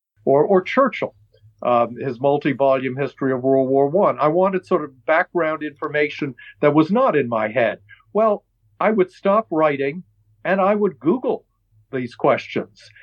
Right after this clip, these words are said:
and I would get, you know, original sources. And if I wanted to know about the movie for Hemingway's A Farewell to Arms, well, I'd stop and I'd Google movie,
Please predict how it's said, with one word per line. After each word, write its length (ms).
and 200
I 120
would 240
get, 260
you 140
know, 200
original 520
sources. 800
And 440
if 160
I 80
wanted 380
to 100
know 300
about 400
the 220
movie 540
for 640
Hemingway's 800
A 80
Farewell 460
to 120
Arms, 460
well, 200
I'd 200
stop 440
and 120
I'd 240
Google 420
movie, 480